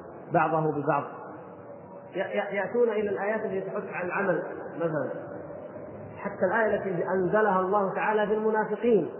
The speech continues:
"وقل اعملوا فسيرى الله عملكم ورسوله والمؤمنون".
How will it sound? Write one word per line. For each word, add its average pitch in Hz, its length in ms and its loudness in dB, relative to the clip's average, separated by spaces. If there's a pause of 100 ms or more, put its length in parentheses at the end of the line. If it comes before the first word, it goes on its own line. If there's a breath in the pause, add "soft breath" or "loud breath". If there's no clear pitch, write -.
(1040)
"وقل 160 280 4
اعملوا 180 460 4 (600)
فسيرى 185 380 2
الله 175 360 2
عملكم 160 580 0
ورسوله 156 480 -4 (160)
والمؤمنون". 160 640 -2